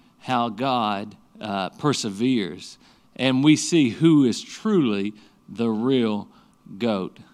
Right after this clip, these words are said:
in this story. And so w-, we're gonna do this, uh, as we continue to go into the unknown. We gotta remember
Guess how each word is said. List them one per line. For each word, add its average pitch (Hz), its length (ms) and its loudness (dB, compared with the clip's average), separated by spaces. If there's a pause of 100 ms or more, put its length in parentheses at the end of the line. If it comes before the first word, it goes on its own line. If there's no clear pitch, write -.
(140)
in 107 160 -6
this 101 180 -4
story. 92 520 -8 (760)
And 143 180 0
so 160 380 4 (240)
w-, 156 240 -4
we're 175 200 8
gonna 185 180 6
do 175 220 8
this, 180 380 6
uh, 135 460 2
as 131 220 2
we 151 140 4
continue 170 480 0
to 135 80 -2
go 160 420 4
into 190 340 4
the 143 200 2
unknown. 101 580 -2 (800)
We 131 140 2
gotta 170 240 4
remember 139 800 2